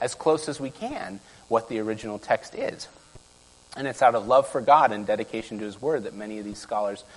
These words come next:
have dedicated their whole careers to studying the manuscripts of the Bible. So, now more than ever, these manuscripts are accessible. You don't even have to travel to the museums. There's high-quality digital photographs of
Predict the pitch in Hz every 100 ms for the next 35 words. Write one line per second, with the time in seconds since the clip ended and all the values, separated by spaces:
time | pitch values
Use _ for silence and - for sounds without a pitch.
0 | - - 101 110 110 104 101 98 95 -
1 | - 120 143 123 104 - - 101 101 104
2 | 98 95 95 - 101 - 98 95 92 90
3 | - - - - - - - - 156 92
4 | - - - - - - 139 139 190 226
5 | 202 196 160 143 147 143 110 107 - -
6 | - 123 143 120 123 135 160 156 - 104
7 | - - 107 104 - 151 - - 90 -
8 | - - - - _ _ 117 135 160 156
9 | 127 127 - 117 123 113 113 - 107 104
10 | 104 135 - 95 - - - - 123 -
11 | 135 156 - 156 143 120 107 120 135 123
12 | - 131 120 110 104 -